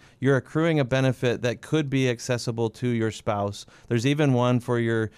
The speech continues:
uh, surviving kids if they're still minors when you pass away. Like, it, it's laid out there for you. And, uh, so even if your spouse is not working, has never worked, uh, at least in a,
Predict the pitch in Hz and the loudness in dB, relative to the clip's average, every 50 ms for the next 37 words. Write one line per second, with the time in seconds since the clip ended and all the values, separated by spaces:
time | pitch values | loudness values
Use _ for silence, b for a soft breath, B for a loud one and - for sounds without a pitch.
0 | b b b b b - 113 117 113 113 - - - - 135 117 110 123 127 135 | b b b b b -4 -2 -2 0 -2 -2 -4 -4 -4 -4 -2 0 0 0 2
1 | 127 127 127 123 117 - 131 131 127 127 127 120 123 123 - 127 117 - - 135 | 2 2 2 0 0 0 0 0 2 0 0 0 -2 -2 -2 -2 -4 -2 -2 0
2 | 127 123 120 117 120 123 123 123 123 120 117 113 120 117 117 117 117 120 123 120 | 0 2 2 2 2 2 2 2 2 0 0 0 0 0 0 0 0 -2 -2 -2
3 | 120 113 - 120 110 110 104 95 95 95 101 98 120 117 - 107 123 - - 113 | -4 -4 -4 -4 -2 -2 -2 -2 -2 -2 -2 -2 -2 -2 -2 -2 -4 -4 -4 -2
4 | 113 123 135 143 139 135 131 135 131 - 113 110 104 - - 123 127 131 123 107 | 0 0 2 2 2 2 0 0 0 -2 -2 -2 -2 -2 -2 -2 0 0 0 0
5 | 101 104 101 - b b b b b b b b b 117 120 117 117 117 113 117 | 0 -2 -2 -4 b b b b b b b b b 0 2 2 2 2 2 2
6 | 113 110 110 - - 120 110 127 160 185 190 165 135 - 143 147 147 143 139 120 | 0 0 0 0 0 0 0 2 2 2 2 0 0 0 2 2 2 2 0 0
7 | - - - 143 135 131 117 123 127 120 110 123 123 117 110 123 156 165 - 110 | -2 -2 -2 0 0 0 0 -2 -2 -2 0 -2 -2 0 0 0 0 0 0 -4
8 | 95 90 87 - _ b b b b b b 127 127 117 127 139 156 170 185 175 | -4 -4 -6 -8 _ b b b b b b 0 0 2 4 4 4 6 4 4
9 | 147 123 110 107 117 123 - - - - - 123 123 120 120 120 117 - - - | 4 4 4 4 2 2 -2 -8 -12 -8 -4 -2 0 0 2 0 0 -2 -2 -2
10 | 123 117 107 131 135 123 - 123 123 123 120 117 113 110 | -2 -2 0 0 -2 -2 -2 -2 0 0 2 2 0 0